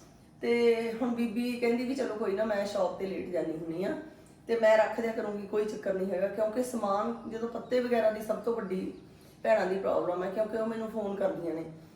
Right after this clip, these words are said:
ਕਿ "ਸਾਨੂੰ ਪੱਤੇ ਦੱਸੋ।" ਮੈਂ ਉਹਨਾਂ ਨੂੰ ਕੋਈ ਵੀਡੀਓਜ਼ ਵੀ ਭੇਜਦੀ ਹਾਂ ਤੇ ਪੱਤਿਆਂ ਦੀਆਂ ਫੋਟੋ ਵੀ ਭੇਜਦੀ ਹਾਂ। ਉਹ ਕਹਿੰਦੇ ਵੀ "ਸਾਡੇ ਨੇੜੇ ਤੇੜੇ ਨਹੀਂ ਮਿਲਦੇ ਹੈਗੇ।"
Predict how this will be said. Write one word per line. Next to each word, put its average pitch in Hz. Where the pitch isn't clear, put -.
ਕਿ 208
"ਸਾਨੂੰ 196
ਪੱਤੇ 190
ਦੱਸੋ।" 185
ਮੈਂ 196
ਉਹਨਾਂ 220
ਨੂੰ 233
ਕੋਈ 220
ਵੀਡੀਓਜ਼ 190
ਵੀ 190
ਭੇਜਦੀ 185
ਹਾਂ 170
ਤੇ 202
ਪੱਤਿਆਂ 202
ਦੀਆਂ 190
ਫੋਟੋ 190
ਵੀ 208
ਭੇਜਦੀ 190
ਹਾਂ। 170
ਉਹ 196
ਕਹਿੰਦੇ 208
ਵੀ 226
"ਸਾਡੇ 185
ਨੇੜੇ 180
ਤੇੜੇ 180
ਨਹੀਂ 185
ਮਿਲਦੇ 165
ਹੈਗੇ।" 156